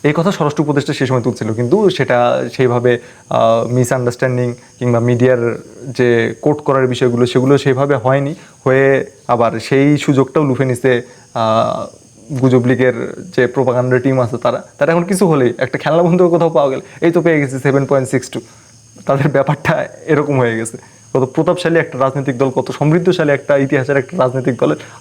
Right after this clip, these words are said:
আজকে কি অবস্থা, এরকম হওয়াই স্বাভাবিক। তারা যা করছে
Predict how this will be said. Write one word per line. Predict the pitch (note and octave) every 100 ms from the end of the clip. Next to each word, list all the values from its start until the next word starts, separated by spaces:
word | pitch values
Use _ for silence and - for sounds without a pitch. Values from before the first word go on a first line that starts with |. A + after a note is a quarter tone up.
| -
আজকে | B2+ -
কি | - G3 F#3+
অবস্থা, | C3+ C3 - - - - - - _ _ _ - -
এরকম | C#3 C#3 D#3 D3+
হওয়াই | D3 C#3+
স্বাভাবিক। | C#3 A#2 G#2+ -
তারা | A#2+
যা | A#2+ B2
করছে | A#2+ C#3 B2+